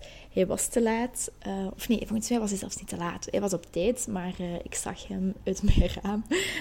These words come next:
zag ik hem parkeren en hij bleef nog, ik weet niet, vijf of tien minuten in zijn auto zitten en ik zag hem op zijn gsm bezig en zo. Maar ik was heel blij om hem te zien en ik was er maar aan het wachten en dat voelde zo echt als the waiting game. En ik had echt zoiets van, "Maar dude,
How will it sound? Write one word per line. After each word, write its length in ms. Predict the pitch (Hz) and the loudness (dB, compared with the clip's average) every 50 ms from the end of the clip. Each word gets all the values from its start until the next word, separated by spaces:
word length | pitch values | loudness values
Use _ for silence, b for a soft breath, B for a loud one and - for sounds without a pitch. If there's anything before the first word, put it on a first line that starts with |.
| 247 - | -2 4
zag 140 | - 190 | 6 8
ik 100 | 196 196 | 8 8
hem 120 | - 196 190 | 6 4 2
parkeren 680 | - - - - - - 185 202 226 233 233 226 233 - - - - | 2 0 -2 -4 -2 0 2 4 4 4 4 2 0 -2 -8 -8 -4
en 400 | - 170 175 175 175 170 175 180 | -2 -2 0 0 0 -2 -2 0
hij 220 | 175 180 170 170 | 2 2 2 2
bleef 400 | 170 - 170 170 175 - - - | 2 2 4 4 4 2 0 0
nog, 300 | 190 180 180 - - - - | -2 0 -2 -2 -6 -12 -14
ik 140 | - - - | -14 -12 -8
weet 100 | - 147 | -8 -6
niet, 240 | 147 139 - - - | -6 -6 -6 -6 -2
vijf 220 | - - 143 - - | 0 0 0 0 0
of 140 | - - | -6 -10
tien 200 | - - 196 185 | -4 -2 0 2
minuten 340 | 175 170 170 165 - - - | 2 2 0 -2 -4 -6 -8
in 100 | - 185 | -6 -6
zijn 160 | - 165 - | -6 -6 -6
auto 240 | - 170 170 - 208 | -4 -4 -4 -4 -4
zitten 380 | 180 - 180 180 - - - - | -4 -4 -4 -4 -6 -6 -8 -8
en 120 | 151 175 | -10 -10
ik 100 | 175 - | -10 -8
zag 120 | - - 170 | -6 -6 -4
hem 100 | 170 170 | -6 -6
op 100 | - - | -6 -2
zijn 160 | - 220 214 | 0 2 2
gsm 380 | 220 226 202 - - 156 165 | 2 2 0 -2 -4 -6 -6
bezig 380 | 165 170 - - 185 - - - | -4 -4 -4 -6 -6 -6 -8 -10
en 120 | - - | -12 -12
zo. 160 | - - - - B B B B B B B B B B B B B B B B B B B - | -12 -14 -14 -14 B B B B B B B B B B B B B B B B B B B 0
Maar 140 | - 214 262 | 6 6 8
ik 60 | 349 | 10
was 140 | - 427 403 | 10 10 10
heel 100 | 427 440 | 10 10
blij 140 | 403 359 320 | 12 10 10
om 60 | 302 | 10
hem 120 | 294 262 240 | 10 8 10
te 140 | - 247 | 10 8
zien 520 | 208 202 320 453 508 494 480 480 466 427 - | 10 10 10 10 12 12 10 10 10 6 4
en 460 | - - 254 262 262 262 262 262 254 | 6 6 6 8 8 8 6 6 6
ik 100 | - - | 4 2
was 140 | - 190 - | 0 0 -2
er 120 | - - 180 | -2 -2 -2
maar 120 | 165 165 | -2 0
aan 80 | 185 214 | 0 0
het 120 | - - | 2 4
wachten 480 | - 392 403 - - - - 370 339 - | 4 4 6 4 4 6 6 6 8 8
en 80 | 226 | 6
dat 140 | 202 190 190 | 6 6 4
voelde 200 | 190 196 190 190 | 4 2 0 0
zo 100 | 185 185 - | -2 -4 -2
echt 300 | - 180 185 - - - | 0 0 0 -2 -2 -2
als 300 | 165 165 170 - - - - 190 | 0 0 0 0 -2 -2 2 4
the 140 | 214 185 165 | 4 4 6
waiting 440 | 170 165 170 165 - 165 165 160 | 4 2 2 0 -2 -4 -4 -4
game. 220 | - - - - - - - - - - | -4 -4 -4 -4 -6 -10 -14 -20 -16 -14
En 120 | - 156 | -12 -8
ik 80 | 170 - | -8 -8
had 120 | - - | -8 -8
echt 120 | - - | -6 -6
zoiets 260 | - - 208 202 - - | 0 2 2 2 2 2
van, 160 | - 185 190 | 2 2 2
"Maar 200 | 165 170 185 165 | 2 2 0 0
dude, 400 | - 190 202 226 214 190 - | 0 2 4 4 4 2 0